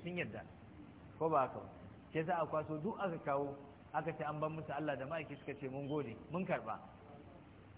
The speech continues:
Allah ya ƙara musu yadda. Wa kana min al-munfiqina amwalahum fi sabilillah. Cikin sahabbai waɗanda suka shahara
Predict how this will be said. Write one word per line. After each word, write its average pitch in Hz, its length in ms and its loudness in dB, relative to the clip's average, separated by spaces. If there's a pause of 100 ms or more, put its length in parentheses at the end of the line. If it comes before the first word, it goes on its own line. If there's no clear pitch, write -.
(240)
Allah 151 240 4
ya - 40 -2
ƙara 143 240 6
musu 113 200 -6
yadda. 87 200 -6 (960)
Wa 139 140 8
kana 180 320 10
min 180 140 2
al-munfiqina 180 680 4
amwalahum 175 420 6
fi 180 120 0
sabilillah. 170 640 4 (420)
Cikin 175 300 2
sahabbai 170 380 4
waɗanda 175 420 2
suka 160 160 -2
shahara 151 400 4